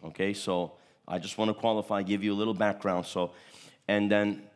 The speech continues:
you know, the Corinthian church got a lot of rebukes, especially the first letter was a lot of rebukes, a lot of correction. And in the second letter, he was kinda comforting, comforting them for some of the cor-, you know, corrections they made. But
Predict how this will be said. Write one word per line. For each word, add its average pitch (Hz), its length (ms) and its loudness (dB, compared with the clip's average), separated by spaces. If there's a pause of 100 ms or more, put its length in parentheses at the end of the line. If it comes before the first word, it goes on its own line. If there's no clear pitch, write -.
(240)
you 101 100 -2
know, 101 100 2
the 95 80 0
Corinthian 139 480 2
church 120 580 0
got 110 160 4
a 107 60 4
lot 110 180 6
of 107 120 2
rebukes, 87 420 -2
especially 104 400 -2
the 98 80 -4
first 107 320 0
letter 104 260 2
was 95 340 -2
a 92 80 -4
lot 98 320 0
of 101 80 2
rebukes, 98 600 -2 (120)
a - 60 -16
lot 98 160 2
of 98 80 -6
correction. 104 560 -2 (560)
And 95 100 2
in 95 100 2
the 95 80 -2
second 107 420 0
letter, 98 240 0
he 95 100 -2
was 92 160 -4
kinda 95 240 0
comforting, 98 640 0 (120)
comforting 113 480 2
them 101 180 2
for 95 180 -8
some 101 200 -4
of 90 40 -4
the 90 60 -6
cor-, - 240 -10
you 98 80 -6
know, 78 180 -4 (360)
corrections 101 500 -2
they 95 140 2
made. 104 320 4
But 98 240 0